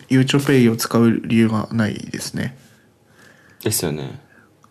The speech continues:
Speaker 1: でもラインペイってゆうちょ対応してたっけ、銀行？そこじゃない？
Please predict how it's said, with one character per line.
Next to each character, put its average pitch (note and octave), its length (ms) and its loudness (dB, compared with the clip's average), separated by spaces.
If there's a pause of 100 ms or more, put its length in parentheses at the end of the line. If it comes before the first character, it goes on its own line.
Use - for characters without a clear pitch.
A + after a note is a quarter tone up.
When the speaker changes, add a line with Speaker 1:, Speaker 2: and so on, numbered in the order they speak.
(160)
Speaker 1:
で D3+ 80 0
も C3+ 60 4
ラ C#3+ 100 4
イ G3+ 60 4
ン B3+ 60 2
ペ C#4+ 160 0
イ - 20 6
っ C#4 40 -2
て D#3 100 0
ゆ D#3 140 6
う F#3 40 4
ち F#3 140 -4
ょ A2+ 280 0
対 A#2+ 180 0
応 B2 60 2
し - 80 2
て A#2+ 80 -2
た - 100 -2
っ - 40 -4
け、 - 220 -8
銀 A2+ 240 -8
行？ - 280 -8 (1120)
そ - 160 -16
こ D3+ 120 2
じ D#3 80 4
ゃ D#3+ 40 4
な D#3+ 120 2
い？ - 40 -4